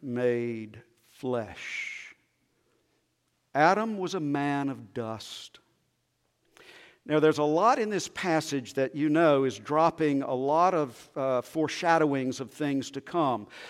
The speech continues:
The mention of the true trees, the tree of life, which will appear again in the New Testament in a couple of different ways. Tree of the knowledge of good and evil, which becomes a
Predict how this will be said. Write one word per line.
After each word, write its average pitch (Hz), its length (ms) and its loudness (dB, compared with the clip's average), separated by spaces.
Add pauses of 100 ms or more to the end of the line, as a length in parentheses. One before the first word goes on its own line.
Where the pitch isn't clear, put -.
(120)
The 156 80 -2
mention 151 400 0
of 135 120 -2
the 139 80 -2
true 147 320 -6
trees, 131 680 -6
the 139 100 -16
tree 139 420 -6
of 117 140 -10
life, 120 680 -8
which 120 240 -8
will 123 160 -6
appear 156 440 -8
again 113 420 -8
in 120 220 -8
the 117 40 -8
New 117 160 -6
Testament 127 680 -8 (240)
in 123 120 -4
a 117 60 -6
couple 117 420 -10
of 104 140 -10
different 113 360 -10
ways. 110 600 -14 (640)
Tree 139 380 2
of 123 100 -2
the 127 60 -2
knowledge 135 380 2
of 117 120 -14
good 135 240 -2
and 123 140 -2
evil, 127 420 -4
which 127 280 -8 (200)
becomes 127 1120 -10 (500)
a - 60 -18